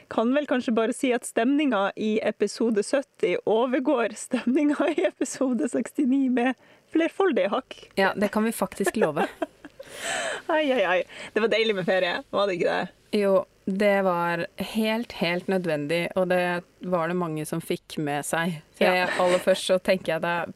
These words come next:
Speaker 2: på, på sin plass å si tusen takk for hyggelige meldinger og <laughs> bekymringsmeldinger.
Speaker 1: <laughs>
Speaker 2: Og fine ord, og for tålmodigheten.
Speaker 1: Ja,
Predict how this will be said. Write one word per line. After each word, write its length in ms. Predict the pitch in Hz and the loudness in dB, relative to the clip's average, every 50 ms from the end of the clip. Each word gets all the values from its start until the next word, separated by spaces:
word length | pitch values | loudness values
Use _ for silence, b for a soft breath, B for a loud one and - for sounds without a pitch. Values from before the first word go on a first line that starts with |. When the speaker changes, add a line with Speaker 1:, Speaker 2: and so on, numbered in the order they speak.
| - - | -14 -8
Speaker 2:
på, 200 | - 220 190 180 | -4 -4 -4 -4
på 220 | - - - 180 | -2 0 0 0
sin 160 | - 185 185 - | 2 0 0 0
plass 300 | - 180 185 - - - | 0 0 0 -2 -2 -4
å 160 | 185 185 - | -2 -2 -2
si 400 | - - 180 170 170 180 185 185 - B B B B B B B B B B _ - | -2 -2 -2 0 0 0 0 -2 -4 B B B B B B B B B B _ -10
tusen 360 | - - 190 185 180 - 185 190 | -6 -4 -4 -4 -4 -4 -4 -2
takk 360 | 190 175 - - - - - - - | -2 -4 -4 -6 -12 -18 -18 -18 -20
for 320 | - - - - 185 175 180 | -20 -12 -4 0 0 2 2
hyggelige 420 | 185 196 175 165 160 160 160 160 | 2 0 0 0 -2 -4 -4 -2
meldinger 600 | 165 165 160 151 151 151 156 160 170 180 185 190 196 - _ _ | -4 -4 -4 -4 -4 -4 -2 0 2 2 2 2 0 -4 _ _
og 380 | - 190 180 175 175 185 220 165 - | -2 0 0 2 2 2 0 0 -4
<laughs> 120 | _ - - | _ -2 -2
bekymringsmeldinger. 1120 | 208 190 - 196 170 175 175 170 165 170 - 190 - - 175 180 - 359 381 466 - - - | 0 0 0 -2 -2 -2 -2 -4 -4 -4 0 2 2 2 4 4 2 4 4 2 2 2 0
Speaker 1:
<laughs> 760 | - - - - 277 330 - - 240 277 - - 226 240 - _ _ | -2 0 0 -2 -2 -2 -2 -2 -4 -4 -4 -4 -4 -4 -4 _ _
Speaker 2:
Og 100 | - 233 | -6 -4
fine 300 | - 240 220 202 190 185 | 0 0 0 2 2 0
ord, 340 | - - 254 311 370 415 403 523 | 0 0 0 0 0 0 0 0
og 320 | - - 294 349 392 427 392 | 2 2 2 2 2 0 -2
for 220 | - - 311 311 359 | 0 2 2 2 2
tålmodigheten. 1040 | - - - 320 294 240 180 165 165 160 170 180 190 185 - 180 185 185 202 180 - - - - | 0 -2 -2 0 0 0 0 -2 -2 0 2 2 2 2 0 0 0 0 0 0 -2 -8 -8 -2
Speaker 1:
Ja, 420 | - 277 262 220 214 185 175 | 0 0 2 2 0 -2 -4